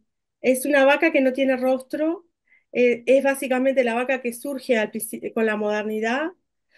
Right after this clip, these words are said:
y no tiene rostro porque no está pensada para tener ninguna relación. Es una, es lo más parecido a una transformación, eh, a un robot o una máquina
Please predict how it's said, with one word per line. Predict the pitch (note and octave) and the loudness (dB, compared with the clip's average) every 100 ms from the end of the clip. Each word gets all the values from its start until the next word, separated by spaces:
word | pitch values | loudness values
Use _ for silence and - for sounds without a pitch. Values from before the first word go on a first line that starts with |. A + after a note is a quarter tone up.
| _ - _ | _ -20 _
y | B3+ | 2
no | D4+ | 4
tiene | D#4 D#4+ C#4+ | 4 4 4
rostro | D#4 F4 F4 | 2 2 0
porque | D4 C#4 B3+ | 0 0 0
no | B3+ C4+ D4 D4 | 0 0 0 -2
está | D4 C4+ _ C#4+ D4 C#4+ | -4 -6 _ 0 0 0
pensada | C4+ C4 C4+ C#4 C#4 B3 | 0 0 -2 -2 -2 -2
para | A#3 A3+ | -4 -4
tener | A3+ A#3 | -6 -6
ninguna | A#3 A3+ A3+ B3 A3+ | -4 -2 0 0 -2
relación. | G#3+ G3+ G3+ - F#3 F#3 - | -4 -8 -10 -12 -14 -12 -12
Es | G#3+ | -6
una, | B3 A3+ G#3+ G#3 _ _ | -2 -2 -2 -6 _ _
es | - B3 | 0 2
lo | B3 | 4
más | C4+ C4+ | 2 0
parecido | C4 B3 C4 B3+ | -2 -2 0 0
a | |
una | B3 A#3+ | 0 -2
transformación, | A#3+ A3+ A3+ A3 G#3+ - B3+ B3 A#3+ A#3 G#3+ _ _ | -4 -6 -6 -4 -6 -4 0 2 2 0 -4 _ _
eh, | - G#3+ G#3+ | -8 -4 -2
a | A3+ | 0
un | A#3+ B3 A#3+ | 2 4 2
robot | A#3 A3+ A3 B3+ D#4 | 2 0 0 -2 -2
o | A#3+ A3 | -4 -4
una | G#3+ G#3 | -6 -4
máquina | A3 A3+ C4+ C#4+ D#4 | -6 -4 -2 -2 -4